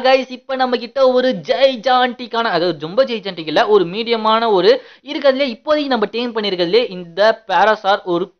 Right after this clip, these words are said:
பெரிய டேமிங் டைனோசர்னு கூட சொல்லலாம். So, இப்போதைக்கு நம்ம கிட்ட இதுதான் இருக்கிறதுலே பெரிய டைனோசர். So, இந்த டைனோசர் வந்து எப்படி இருக்கு? மூஞ்சி தான் கொஞ்சம் பயங்கரமா இருக்கு. மத்தபடி உரமெல்லாம் ரொம்பவே சூப்பரா இருக்கு. Actually, இதை நம்ம ரைட் பண்ண முடியுமா தெரியல, ஏன்னா லெவல்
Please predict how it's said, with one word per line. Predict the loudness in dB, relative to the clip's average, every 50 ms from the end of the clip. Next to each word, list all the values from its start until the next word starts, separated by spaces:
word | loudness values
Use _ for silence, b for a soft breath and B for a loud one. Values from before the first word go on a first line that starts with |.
| _
பெரிய | -8 -6 -6 -6 -2 0 -2 -2 -2 -2 -4
டேமிங் | -2 0 0 0 -2 -4 -6 -6 -4
டைனோசர்னு | -2 -2 -2 -2 -6 -8 -8 -10 -8
கூட | -4 -2 -2 -2
சொல்லலாம். | -2 -2 0 2 2 2 0 0
So, | -4 -8
இப்போதைக்கு | -8 -6 -6 -6 -6
நம்ம | -6 -6 -8
கிட்ட | -8 -10 -8 -6
இதுதான் | -4 -4 -2 -2 -2 -2
இருக்கிறதுலே | -2 -4 -8 -4 -2 -2
பெரிய | -2 0 -2 -2 0 0 0
டைனோசர். | 0 0 -2 -2 -2 -2 -2 -2 -4 B B B B
So, | B -6 -6
இந்த | -4 -4 -4 -2 -2 -2
டைனோசர் | 0 0 0 0 0 -2 -4 -4 -8 -8 -4 -4
வந்து | -4 -4 -4 -4 -4 -2 0 4 4 4 4 2 0
எப்படி | -6 -6 -6 -6
இருக்கு? | -6 -6 -2 -2 -2 -2
மூஞ்சி | -2 -4 -6 -4 -4
தான் | -2 -4 -4
கொஞ்சம் | -4 -6 -8 -6 -4
பயங்கரமா | -4 -4 -4 -4 -2 -2
இருக்கு. | -2 -2 0 2 2 2 2 B B B B B
மத்தபடி | -6 -2 0 0 0 0 0
உரமெல்லாம் | 2 4 4 4 4 4 4 4 4 4
ரொம்பவே | 4 2 0 0 -2 -2
சூப்பரா | -2 -2 0 0
இருக்கு. | 0 0 0 0
Actually, | 0 0 0 -2 -2 0 0
இதை | 0 0
நம்ம | 0 -2 0 0
ரைட் | 0 2 0 -2 -2 -4 -8
பண்ண | -8 -6 -4
முடியுமா | -4 -4 -4 -4 -6
தெரியல, | -4 -2 -2
ஏன்னா | 0 0 0 2
லெவல் | 2 2 2 0 -2